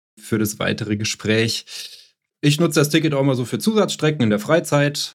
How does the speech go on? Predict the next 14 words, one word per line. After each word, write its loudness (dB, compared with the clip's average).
Also 2
du 2
und 0
ich, 0
wir 2
sind -2
beide 0
Deutschland-Ticket-Nutzer 2
und 2
damit 2
sind 0
wir 2
nicht -2
alleine. 0